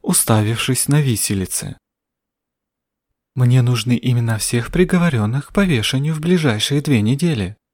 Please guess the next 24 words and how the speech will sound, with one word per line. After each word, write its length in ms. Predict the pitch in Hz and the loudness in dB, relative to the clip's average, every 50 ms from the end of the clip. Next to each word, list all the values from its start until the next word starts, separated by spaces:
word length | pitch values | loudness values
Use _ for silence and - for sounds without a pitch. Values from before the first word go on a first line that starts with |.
| _ _ | _ _
деловито 560 | - 135 151 156 170 170 156 120 107 - 113 104 | -4 0 2 2 2 2 2 0 -2 -2 -4 -4
сообщил 520 | - - 127 123 - - - 110 104 104 | -2 -2 -2 -2 -2 -4 -2 -2 -2 0
Лок, 300 | 104 104 117 143 151 - - _ | 0 0 0 0 -2 -4 -6 _
когда 380 | - 147 120 117 113 107 104 104 | 0 2 4 4 4 4 4 2
они 220 | 101 101 104 98 | 2 0 0 -2
с 100 | - - | -2 -4
отцом 320 | 135 - - - 117 104 | -4 -6 -4 -4 -4 -4
Цеппи 380 | - - - 110 113 - - 156 | -4 -4 -4 -4 -4 -6 -6 -6
сидели 440 | - - - 165 143 123 104 95 104 | -4 -2 -2 -2 0 0 0 0 0
на 140 | 107 113 117 | 0 0 0
ступенях 560 | - - - 131 - 113 98 95 98 117 - | -2 -2 -4 -4 -4 -4 -4 -4 -4 -6 -8
следующим 640 | - - 110 104 95 101 101 - - - 117 123 - | -4 -2 -2 -2 0 -2 -4 -4 -4 -6 -6 -4 -4
утром. 440 | - 123 113 - - 95 104 117 - _ _ _ _ _ _ _ _ _ _ _ _ _ _ _ - | -4 -4 -4 -6 -8 -10 -10 -12 -14 _ _ _ _ _ _ _ _ _ _ _ _ _ _ _ -4
Будь 300 | 123 107 117 120 117 - | 0 2 4 2 2 2
ты 120 | - 127 | 2 0
достаточно 680 | 117 107 117 - - - 113 107 - 113 110 - - 117 | 2 2 0 -2 0 0 0 0 0 -2 -2 -2 -2 -2
предприимчив, 920 | - - 107 110 - - 117 117 139 156 156 151 - - 131 - - - _ | -2 -2 -4 -4 -2 -2 0 0 2 2 0 0 -2 -4 -4 -6 -6 -10 _
а 100 | - 131 | -6 -6
в 80 | 131 - | -4 0
твоей 340 | - 143 143 131 120 110 107 | 4 6 6 6 6 4 4
предприимчивости 960 | - 120 117 117 - - 123 117 110 104 92 - - 101 101 98 - - - | 2 0 0 0 2 2 4 4 2 2 -2 -4 -4 -4 -4 -4 -4 -2 -2
я 180 | 110 107 110 104 | 0 2 2 0
не 100 | 101 101 | 0 -2
сомневаюсь, 760 | - - 117 113 120 127 127 113 104 98 98 98 - - - | -2 0 0 2 2 2 2 2 0 -2 -4 -6 -8 -12 -14